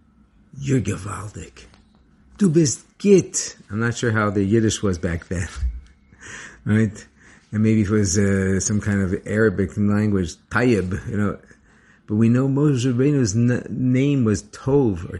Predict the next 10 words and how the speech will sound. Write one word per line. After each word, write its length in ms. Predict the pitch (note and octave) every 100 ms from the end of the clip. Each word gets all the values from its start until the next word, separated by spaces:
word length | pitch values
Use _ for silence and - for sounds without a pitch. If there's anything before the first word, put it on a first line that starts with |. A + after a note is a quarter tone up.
| -
Tuvia. 400 | - F3 A#2+ G2
There's 220 | F#2 G#2
so 100 | -
many 240 | C3 C3+ B2
names 520 | A#2 A#2+ C3+ C3 G2
that 180 | G#2 D2+
Moshe 340 | A2+ B2 A2
Rabbeinu 380 | G2 B2 A#2 G2+
had, 340 | A#2 A#2 F#2+ - _ _ - _ _ D#3
indicating 800 | E3+ E3+ - D3 B2 A2 F#2+